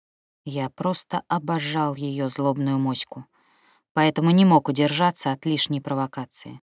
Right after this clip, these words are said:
«Ты сам решил присутствовать на этом экзорцизме». Так она в шутку называла свои роды, и я не мог ее винить.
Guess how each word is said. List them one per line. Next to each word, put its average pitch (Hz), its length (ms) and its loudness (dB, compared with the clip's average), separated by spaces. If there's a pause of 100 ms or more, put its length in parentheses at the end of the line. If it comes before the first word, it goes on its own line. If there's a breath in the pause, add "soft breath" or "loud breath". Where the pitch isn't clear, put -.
(920)
«Ты 294 160 8
сам 233 340 10
решил 220 380 6
присутствовать 302 840 6
на 202 140 10
этом 240 320 8
экзорцизме». 190 840 6 (920)
Так 190 320 0
она 175 180 4
в 147 80 -2
шутку - 420 -2
называла 143 460 4
свои 135 340 2
роды, 151 400 2 (400 soft breath)
и 170 80 2
я 190 220 8
не 208 160 8
мог 143 300 4
ее 127 200 2
винить. 127 560 -2